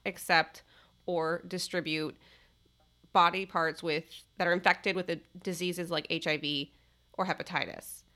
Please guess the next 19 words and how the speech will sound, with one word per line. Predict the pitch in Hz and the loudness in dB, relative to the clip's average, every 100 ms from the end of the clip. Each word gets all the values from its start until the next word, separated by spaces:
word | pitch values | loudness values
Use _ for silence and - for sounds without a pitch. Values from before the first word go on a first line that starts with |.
| - - | -20 -4
And | 196 | 0
if | 190 | 0
they | 175 170 | 0 -2
do, | 165 190 190 208 - | -2 0 2 0 0
they | 180 175 | -2 -2
have | - 185 - | 0 0 0
to | 175 | -4
disclose | 170 - 175 151 143 | -4 -4 -4 -4 -4
that | - 90 64 - _ _ _ _ _ - | -2 0 0 -4 _ _ _ _ _ -6
when, | 175 165 156 - 170 | 0 2 2 0 0
during | 185 160 | 0 0
their | 143 | -2
shipping | - 226 208 233 | -4 0 2 6
process | 208 196 196 185 180 - - - | 8 8 6 0 0 -4 -20 -10
and | - 190 | -6 -4
during | 170 156 156 165 | 0 0 -2 -4
their | 175 156 147 160 185 _ _ _ _ _ | 0 0 0 -4 -12 _ _ _ _ _
transaction | - 185 180 165 143 - - | -4 0 4 6 4 2 -6
process. | - 131 - - - - | 0 0 0 -8 -8 -12